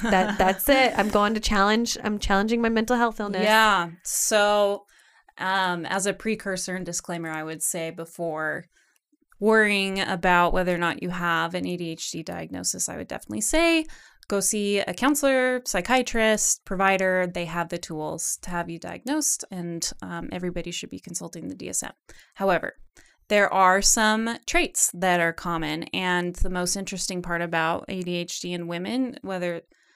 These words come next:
Speaker 2: uh, you know, little girls are more likely to present as inattentive. So their mind's water-, wandering, they're very chatty, they're lost in their thoughts. You're talking to 'em and they're just not responding, and it seems very behavioral, like,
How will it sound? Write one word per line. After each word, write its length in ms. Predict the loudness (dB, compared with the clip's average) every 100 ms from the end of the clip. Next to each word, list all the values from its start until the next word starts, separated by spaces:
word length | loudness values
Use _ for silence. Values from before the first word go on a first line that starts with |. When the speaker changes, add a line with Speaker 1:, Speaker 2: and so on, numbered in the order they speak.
| _ -8
Speaker 2:
uh, 240 | -2 -2 -2
you 160 | -2 0
know, 120 | 2
little 280 | 2 4 4
girls 580 | 4 6 6 6 4
are 100 | 2
more 220 | 2 2 4
likely 360 | 2 0 -4
to 100 | -4
present 600 | -4 -4 -4 -2 -2 -4 -6
as 220 | -4 -4
inattentive. 800 | -6 -6 -8 -8 -10 -10 -10 -8
So 160 | -8
their 240 | -8 -8 -8
mind's 380 | -6 -6 -4 -4
water-, 480 | -4 -2 -4 -8 -12 _ _
wandering, 520 | -4 -2 0 -2 -4 -6
they're 100 | -6
very 240 | -4 -4
chatty, 500 | 0 0 2 -2 -4
they're 160 | -8 -6
lost 300 | -4 -2 -2
in 60 |
their 160 | -4 -8
thoughts. 420 | -4 -2 -2 -4
You're 60 | -10
talking 480 | -6 -4 -4 -8 -6
to 240 | -6 -4
'em 180 | -6 -6
and 140 | -6
they're 140 | -6 -6
just 340 | -4 -4 -4
not 220 | -6 -6
responding, 580 | -4 -6 -4 -6 -6 -8
and 80 | -8
it 140 | -2
seems 300 | -2 -2 -6
very 220 | -6 -6
behavioral, 600 | -6 -6 -4 -4 -8 -10 -8
like, 320 | -8 -10